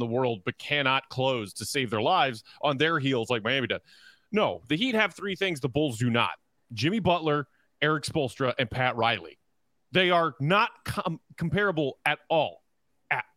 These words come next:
all, because of those three entities. So I sure as shit hope that the Bulls are not thinking that they could be where Miami were, are right now,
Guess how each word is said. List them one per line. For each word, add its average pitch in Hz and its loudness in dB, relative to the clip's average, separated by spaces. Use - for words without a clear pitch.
all, 220 2
because 165 -2
of 143 -2
those 151 0
three 156 -4
entities. 113 -6
So 127 -2
I 135 0
sure 240 -2
as 160 -2
shit 190 -2
hope 180 0
that 107 -8
the 135 -6
Bulls 156 -2
are 135 0
not 131 0
thinking 123 -2
that 117 -2
they 135 0
could 143 -2
be 139 -2
where 123 2
Miami 135 2
were, 113 -2
are 151 2
right 131 0
now, 139 2